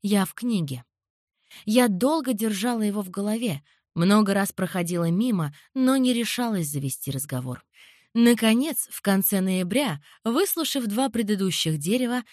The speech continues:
я почувствовала: время настало.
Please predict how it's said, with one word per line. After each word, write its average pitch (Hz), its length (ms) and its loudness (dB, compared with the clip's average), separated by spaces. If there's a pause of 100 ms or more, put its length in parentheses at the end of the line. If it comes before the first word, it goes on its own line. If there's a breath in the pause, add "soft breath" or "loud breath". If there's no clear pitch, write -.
(140 soft breath)
я 277 220 0
почувствовала: 156 720 -4 (380 loud breath)
время 170 520 2
настало. 131 580 -2